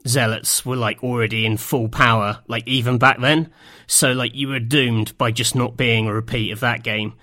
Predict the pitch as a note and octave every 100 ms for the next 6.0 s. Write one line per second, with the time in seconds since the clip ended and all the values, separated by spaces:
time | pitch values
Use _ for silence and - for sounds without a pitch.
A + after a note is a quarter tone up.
0 | _ - D#3+ - - - - _ _ _
1 | G#3+ - - A#3+ D3+ - - - C3+ A#2+
2 | B2 B2+ - C4 A#3+ F#3 C#3 B2 G#2 A#2+
3 | A2+ A#2 _ _ _ D3 B2+ - B3+ G3+
4 | C3+ - A2 A2+ - A2 D3 E3+ D3 A#2
5 | A2+ - A2 A2 G#2 A2 - A2 G#2+